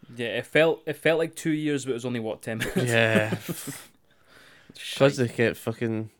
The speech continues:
Speaker 2: what's her name, fell on her arse again. Who's
Speaker 1: Um,
Speaker 2: tagged with Dana Brooke?
Speaker 1: Uh, Mandy Rose. Oh, yeah, her falling over, that was great.
Speaker 2: They've edited it out the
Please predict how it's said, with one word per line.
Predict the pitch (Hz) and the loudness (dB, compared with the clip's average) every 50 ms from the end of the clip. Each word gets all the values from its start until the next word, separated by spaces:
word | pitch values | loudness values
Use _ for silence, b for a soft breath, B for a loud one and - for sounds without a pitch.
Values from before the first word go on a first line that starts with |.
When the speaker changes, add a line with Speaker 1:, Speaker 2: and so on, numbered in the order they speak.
| _ _ - | _ _ -8
Speaker 2:
what's | - 113 - - - | -6 -6 -6 -2 -2
her | 127 120 | 0 0
name, | 120 123 123 117 | 2 2 2 0
fell | - - 117 113 110 | 0 0 0 2 2
on | 113 113 | 2 2
her | 110 104 95 | 2 4 4
arse | 98 113 123 - | 4 2 2 0
again. | 131 123 135 139 139 139 127 - _ _ _ _ _ _ - | -2 0 2 2 2 0 -4 -8 _ _ _ _ _ _ -8
Who's | 123 113 113 113 123 120 | -6 -4 0 2 2 2
Speaker 1:
Um, | 107 107 | 2 0
Speaker 2:
tagged | 127 123 123 120 | 0 0 0 0
with | 113 110 95 | -2 -2 0
Dana | 104 107 104 101 101 | 0 0 2 0 0
Brooke? | 95 - 98 104 - - - - - - _ _ _ _ _ _ _ _ | 0 0 -2 -2 -2 -4 -12 -20 -20 -20 _ _ _ _ _ _ _ _
Speaker 1:
Uh, | 127 120 113 110 | -4 -4 -4 -4
Mandy | 117 117 117 113 113 | -4 -4 -4 -4 -6
Rose. | 104 104 107 107 - - - _ | -6 -6 -6 -6 -8 -14 -16 _
Oh, | - 143 147 | 0 0 0
yeah, | 143 131 143 180 190 202 214 226 233 226 190 | 2 2 2 2 2 4 4 4 4 4 2
her | 165 175 175 | 2 -2 -4
falling | - 208 214 220 214 196 | 0 4 6 6 8 8
over, | 208 220 226 220 | 8 8 8 8
that | 190 185 | 6 4
was | 196 185 | 4 0
great. | 147 135 - 151 185 226 247 | -4 -6 -4 2 4 6 6
Speaker 2:
They've | 233 107 123 | 6 8 10
edited | 131 131 131 175 151 - - 175 131 | 8 10 10 8 4 8 8 8 10
it | 135 117 - | 10 8 10
out | 127 135 139 139 - | 8 6 6 6 4
the | 120 127 120 117 110 | 4 2 2 2 0